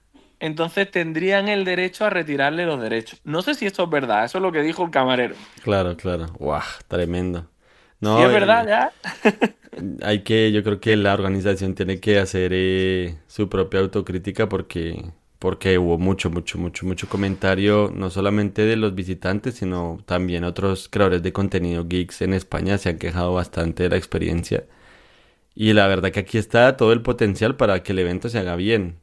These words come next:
Speaker 2: Yo creo que fue una cuestión de no previeron la cantidad de gente, el escenario no estaba listo y la organización terminó siendo muy mala.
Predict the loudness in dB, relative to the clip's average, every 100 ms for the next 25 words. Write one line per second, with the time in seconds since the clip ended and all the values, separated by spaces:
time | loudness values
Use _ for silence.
0 | _ -6 -2 -2 0 0 2 0 0 0
1 | 4 4 4 0 -2 _ _ _ -6 0
2 | 0 2 4 6 6 4 2 -2 -4 -6
3 | -4 -4 -2 -2 -2 -2 -4 -8 _ _
4 | _ _ -2 0 0 0 2 2 2 2
5 | 2 2 2 -2 -2 -4 -4 -10 _ _
6 | _ _ _ -4 2 2 2 -2 _ _
7 | -4 0 2 2 0 0 0 0 0 2
8 | 2 0 0 0 0 -2 -4 -6 -10